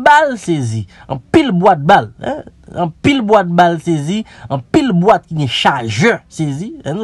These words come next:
bal la. Wi, gwo bal byen long, men longè grenn bal yo enh e bal ki ka pran, ki ka tiye de moun yon sèl kou, men longè grenn bal yo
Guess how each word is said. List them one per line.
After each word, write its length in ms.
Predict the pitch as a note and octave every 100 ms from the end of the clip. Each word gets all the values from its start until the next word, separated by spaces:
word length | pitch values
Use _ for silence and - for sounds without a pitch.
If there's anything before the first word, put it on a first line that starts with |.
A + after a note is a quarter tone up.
| E3
bal 220 | C#3 C3+
la. 80 | C3
Wi, 80 | F#3
gwo 220 | B2 F#3+
bal 220 | D#3 D3
byen 300 | C3 E3+ A3+
long, 180 | F#3 F#3
men 160 | D#3+ A#3
longè 300 | B3 D#3 F#3
grenn 220 | E3 F3+
bal 160 | D#3+ D3
yo 140 | D#3+ - _ - -
enh 220 | E3+ A3+ - _ _
e 60 | A3
bal 140 | A#3+ A3
ki 60 |
ka 100 | G#3+ G3+
pran, 160 | G3+ F3+
ki 120 | F#3
ka 100 | G3+
tiye 220 | F3+ F#3+ C#3
de 140 | G#3
moun 160 | F#3+ F3+
yon 80 | E3
sèl 160 | E3
kou, 80 | D3
men 300 | C#3 C4+ D#4
longè 260 | C#4 A3 G3
grenn 220 | F3 E3+
bal 220 | C#3+
yo 20 | C3+